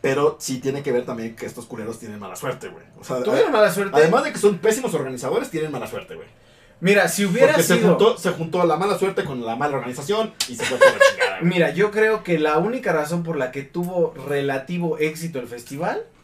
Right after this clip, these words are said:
Speaker 2: fue por su mala suerte, fue porque mucha gente no fue.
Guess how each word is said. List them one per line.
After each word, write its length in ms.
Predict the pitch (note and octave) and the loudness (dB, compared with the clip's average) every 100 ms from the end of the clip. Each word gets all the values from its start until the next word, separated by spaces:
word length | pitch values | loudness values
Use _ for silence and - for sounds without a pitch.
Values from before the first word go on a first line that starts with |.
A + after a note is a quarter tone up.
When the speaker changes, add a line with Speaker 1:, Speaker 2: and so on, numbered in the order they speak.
| _ | _
Speaker 2:
fue 180 | - D#3+ | -6 -4
por 160 | D#3 C#3 | -2 -4
su 140 | B2+ | -8
mala 240 | A#2 B2 A2+ | -10 -8 -8
suerte, 320 | A#2+ F#2 G#2 | -10 -12 -10
fue 160 | E3 | -8
porque 200 | E3 E3 C#3 | -8 -8 -8
mucha 220 | D3+ D3 | -8 -10
gente 280 | D3 C3+ A#2 | -10 -10 -12
no 80 | |
fue. 240 | A2+ A#2+ | -12 -14